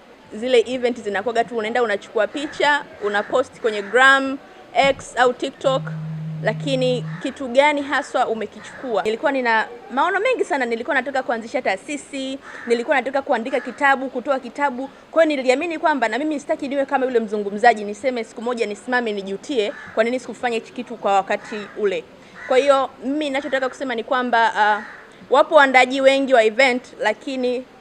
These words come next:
Mwandaji huyu wa event, nikiwa nazungumzia taasisi zima na mtu ambaye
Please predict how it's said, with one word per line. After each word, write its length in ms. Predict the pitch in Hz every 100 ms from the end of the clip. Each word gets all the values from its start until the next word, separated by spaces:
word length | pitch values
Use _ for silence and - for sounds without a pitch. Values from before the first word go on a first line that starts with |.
| - - -
Mwandaji 540 | 240 247 254 247 247 285
huyu 180 | 294
wa 80 | 240
event, 420 | 214 214 214 196
nikiwa 340 | 220 220 302 262
nazungumzia 600 | 226 214 214 214 220 247
taasisi 560 | 233 214 - 294 269
zima 440 | 226 226 202 202 247
na 200 | 214 233
mtu 200 | 285 -
ambaye 420 | 233 247 254